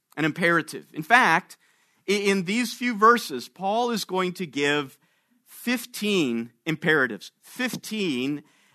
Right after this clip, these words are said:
exhortations, and twelve of those, twelve of the fifteen are actually made up just of very short statements. Uh, there's not a lot of extra wording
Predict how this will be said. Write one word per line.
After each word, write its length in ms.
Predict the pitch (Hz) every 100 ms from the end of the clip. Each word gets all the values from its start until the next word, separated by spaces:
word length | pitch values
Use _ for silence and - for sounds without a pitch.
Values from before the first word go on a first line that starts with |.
| -
exhortations, 1120 | 185 190 160 175 165 196 202 202 - 117 117 -
and 220 | 165 160
twelve 560 | - 208 240 294 294 208
of 220 | 143 123
those, 600 | 120 113 131 165 - - _ _ _ _ -
twelve 360 | 196 208 285
of 120 | 277 185
the 80 |
fifteen 440 | - 151 - 175 160
are 100 | 156
actually 360 | 233 - 247
made 240 | 190 190 196
up 180 | 208 -
just 260 | 214 -
of 180 | 185 - _ _ 143
very 480 | 120 175 220 254
short 640 | 233 - - 208 214 202 -
statements. 720 | - 208 214 131 - - - _ _ _ _ _
Uh, 160 | 160 160
there's 260 | 175 170 175
not 200 | 208 262
a 60 |
lot 320 | 208 185 214 208
of 240 | 135 - _ -
extra 360 | 214 - - 202
wording 540 | 165 202 220 160 98